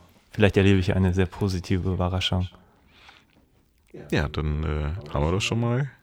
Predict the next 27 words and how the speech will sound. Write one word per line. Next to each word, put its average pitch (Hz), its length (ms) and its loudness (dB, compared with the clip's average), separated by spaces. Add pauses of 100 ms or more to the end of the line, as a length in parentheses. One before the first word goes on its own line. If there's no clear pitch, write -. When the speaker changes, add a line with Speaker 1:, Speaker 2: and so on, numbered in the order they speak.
Speaker 1:
Ja. 92 220 2 (680)
Speaker 2:
potenzielles, 110 760 4
Speaker 1:
Ich 101 160 2
hab, 107 80 8
Speaker 2:
äh, 87 140 4
Gesprächsthema 90 720 4
Speaker 1:
genau, 92 60 6
Speaker 2:
für 90 240 4
Speaker 1:
ich 92 100 6
habe 113 120 8
jetzt 110 160 6
in 107 120 2
Verbindung 107 340 6
mit 101 100 8
dem 101 80 4
Film 107 220 4
so 98 140 4
häufig 101 200 4
das 98 160 0
Wort 101 140 0
fantastisch 104 540 0
erwähnt, 98 320 2
dass 92 100 -2
ich 95 160 -6
liebe 98 160 -2
Christine. 101 640 0
Äh, 110 80 -2